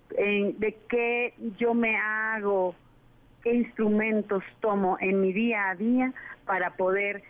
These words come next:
seguir viviendo de la forma en la que estoy viviendo? Por eso se llama Apariencias, porque todo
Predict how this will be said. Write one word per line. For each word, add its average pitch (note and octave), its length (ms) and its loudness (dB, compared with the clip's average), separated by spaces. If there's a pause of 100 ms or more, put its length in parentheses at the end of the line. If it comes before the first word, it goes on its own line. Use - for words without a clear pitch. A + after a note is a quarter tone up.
(140)
seguir G#3 380 0
viviendo G#3 480 2
de G3+ 80 2
la F3+ 120 -2
forma F3+ 220 0
en E3+ 60 0
la E3+ 80 0
que E3 100 -4
estoy E3+ 200 -2
viviendo? D#3 360 0 (920)
Por G3 160 0
eso G#3 180 -2
se G3 120 0
llama F3+ 220 0
Apariencias, F3 580 -2
porque F3+ 340 -4
todo A3+ 600 0